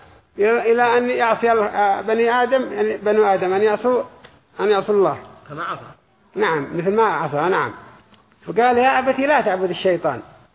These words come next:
Speaker 1: أنت حين تفعل، تعبد هذه ال-، إيش؟ تعبد هذه الأصنام، بتعبد الشيطان، والشيطان معروف ما-، إن-، إنه وسيلة شر،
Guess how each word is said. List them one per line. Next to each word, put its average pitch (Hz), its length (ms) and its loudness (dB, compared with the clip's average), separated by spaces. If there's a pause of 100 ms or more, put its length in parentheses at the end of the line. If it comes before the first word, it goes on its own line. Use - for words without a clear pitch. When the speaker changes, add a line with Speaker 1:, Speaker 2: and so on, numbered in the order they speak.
Speaker 1:
أنت 226 140 0 (180)
حين 233 220 0
تفعل، 202 440 -2
تعبد 220 320 0
هذه 226 260 2
ال-، 226 80 2
إيش؟ 214 380 0 (640)
تعبد 208 260 -2
هذه 220 220 4
الأصنام، 220 360 2
بتعبد 233 320 -2
الشيطان، 202 480 2 (640)
والشيطان 202 500 2
معروف 233 420 4 (560)
ما-، 208 200 -2
إن-، 220 320 0
إنه 220 300 2
وسيلة 220 420 0 (100)
شر، 277 200 2